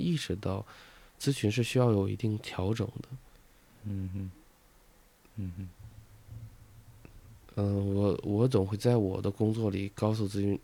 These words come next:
Speaker 1: 告诉来访者，就他不需要，就如果咨询让他不舒服了、不爽了，他不需要为我担着，他反而直接告诉我。因为咨询，
Speaker 2: 嗯。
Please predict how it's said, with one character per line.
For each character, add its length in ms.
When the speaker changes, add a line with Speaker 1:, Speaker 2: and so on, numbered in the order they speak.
Speaker 1:
告 140
诉 160
来 140
访 260
者， 240
就 60
他 160
不 140
需 240
要， 420
就 100
如 140
果 200
咨 120
询 160
让 160
他 160
不 100
舒 300
服 240
了、 80
不 140
爽 360
了， 140
他 100
不 140
需 160
要 140
为 220
我 240
担 320
着， 260
他 120
反 200
而 140
直 160
接 80
告 260
诉 180
我。 200
因 120
为 80
咨 160
询， 340
Speaker 2:
嗯。 60